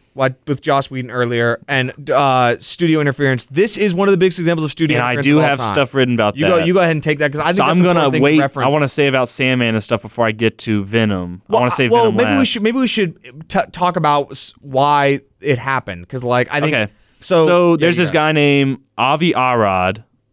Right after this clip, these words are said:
Speaker 1: Is that, was that him? I, I never knew the name of the guy. Anyway, go ahead. Sorry, go ahead.
Speaker 2: He's a very big Spider-Man fan, and he has been, had a, a big finance,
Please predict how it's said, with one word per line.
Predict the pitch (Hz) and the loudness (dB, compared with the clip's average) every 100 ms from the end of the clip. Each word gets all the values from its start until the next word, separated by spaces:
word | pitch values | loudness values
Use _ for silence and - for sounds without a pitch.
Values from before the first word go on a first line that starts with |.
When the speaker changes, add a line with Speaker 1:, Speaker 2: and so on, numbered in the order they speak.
| _ _ | _ _
Speaker 1:
Is | 127 | -10
that, | 151 160 | -6 -2
was | 170 | 0
that | 302 | 2
him? | 349 427 415 _ _ - | 2 0 -4 _ _ -6
I, | 214 202 | -4 -2
I | 285 | 0
never | 381 | 2
knew | 269 | 2
the | 190 | 2
name | 170 180 185 | 0 0 2
of | |
the | 160 | 2
guy. | 143 | 0
Anyway, | 147 151 123 | 0 0 0
go | 120 | 0
ahead. | 110 - | -2 -4
Sorry, | 107 92 | -10 -10
go | 92 | -14
ahead. | 82 | -14
Speaker 2:
He's | - 131 156 | -8 -2 0
a | 143 | 2
very | 127 113 135 160 | 0 0 0 0
big | 151 147 135 | 0 -2 -2
Spider-Man | - 131 120 110 101 | -2 -2 0 -2 -4
fan, | 98 101 98 95 92 | -4 -6 -6 -6 -10
and | 101 107 | -12 -4
he | 117 | 0
has | 113 101 - - 113 | 0 -2 -12 -18 -4
been, | 117 113 113 | -2 -2 -4
had | 101 127 127 | -6 -4 -2
a, | 120 - _ | -2 -4 _
a | 131 | -4
big | 117 151 | 0 -2
finance, | - - 165 160 135 117 113 - | -2 -2 0 2 2 0 -2 -8